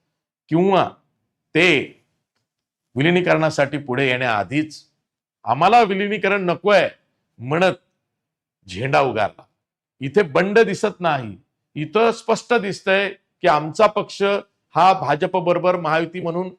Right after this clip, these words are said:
सत्तेत आहे, आमच्या पक्षाचा नेता हा वारला आहे, त्याचं निधन झालेलं आहे, त्याचा उत्तराधिकारी म्हणून आमच्याच पक्षाचा तो अधिकार, अधिकार आहे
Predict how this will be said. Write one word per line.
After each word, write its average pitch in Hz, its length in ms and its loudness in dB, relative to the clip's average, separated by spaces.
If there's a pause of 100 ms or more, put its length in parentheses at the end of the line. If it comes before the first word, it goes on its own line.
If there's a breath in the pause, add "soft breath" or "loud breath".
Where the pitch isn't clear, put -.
(360)
सत्तेत 185 420 -2
आहे, 170 300 2 (640)
आमच्या 135 380 0
पक्षाचा 165 540 -2
नेता 143 500 -2 (720)
हा 156 160 4
वारला 139 400 4
आहे, 165 160 2
त्याचं 139 280 -10
निधन 160 280 -4
झालेलं 160 300 0
आहे, 160 100 4
त्याचा 143 240 -4
उत्तराधिकारी 156 640 -2
म्हणून 151 240 -10 (360)
आमच्याच 131 400 -2
पक्षाचा 165 420 -4
तो 165 140 -6
अधिकार, 151 340 0 (200)
अधिकार 147 380 0
आहे 151 260 -2